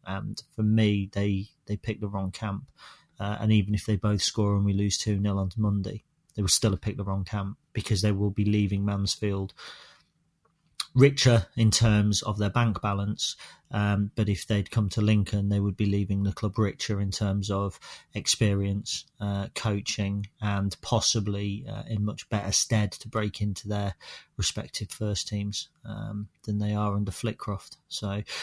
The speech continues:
I don't want to be too derogatory about Mansfield, because, um, it's, it's expected. <laughs> You know, everybody knows what I, I, I don't, I don't feel anything for Mansfield, um, other than immense negativity. Uh,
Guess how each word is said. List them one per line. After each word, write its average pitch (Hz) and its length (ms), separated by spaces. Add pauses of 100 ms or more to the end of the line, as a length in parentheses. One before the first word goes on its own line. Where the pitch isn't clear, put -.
(120)
I 139 60
don't 156 160
want 123 100
to - 20
be 107 120
too 127 180
derogatory 117 540
about 117 240
Mansfield, 120 500
because, 113 560
um, 113 460 (600)
it's, 170 360
it's 123 260
expected. 135 640
<laughs> 143 400
You 151 120
know, 131 120 (440)
everybody 131 400
knows 120 240
what 117 200
I, 120 280
I, 113 120
I 120 80
don't, 120 320
I 131 120
don't 123 440
feel 127 360
anything 120 420
for 117 100
Mansfield, 120 720 (400)
um, 113 500
other 110 280
than 110 160
immense 113 500
negativity. 113 800 (280)
Uh, 101 200